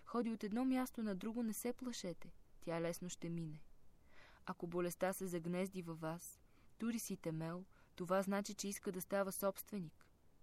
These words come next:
Щом се мести болестта, тя прави опити, като някой инженер,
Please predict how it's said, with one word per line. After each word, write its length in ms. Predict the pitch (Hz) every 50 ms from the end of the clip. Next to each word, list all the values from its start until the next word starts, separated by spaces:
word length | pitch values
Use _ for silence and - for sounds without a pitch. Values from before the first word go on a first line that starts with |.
| - - - - - -
Щом 280 | - - - 254 254 262
се 160 | - - 240
мести 340 | 226 226 240 254 - - 220
болестта, 460 | 196 208 202 190 185 - - 220 220
тя 180 | - 220 214 208
прави 360 | - 208 208 202 190 190 185
опити, 420 | 185 190 - - - - - - -
като 200 | - - - 226
някой 320 | 220 226 233 233 - 233 220
инженер, 500 | 214 202 185 196 196 190 190 185 175